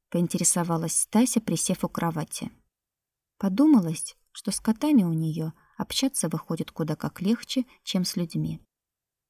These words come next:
Она мне показалась вполне симпатичной.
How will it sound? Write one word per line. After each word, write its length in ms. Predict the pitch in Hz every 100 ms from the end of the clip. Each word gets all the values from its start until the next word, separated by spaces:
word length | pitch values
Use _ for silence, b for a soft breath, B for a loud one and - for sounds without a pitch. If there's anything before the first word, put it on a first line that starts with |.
| _
Она 260 | - 233 330
мне 180 | 277 196
показалась 640 | - - 175 190 175 170 -
вполне 340 | 180 190 247
симпатичной. 920 | - 165 160 - 208 - 226 190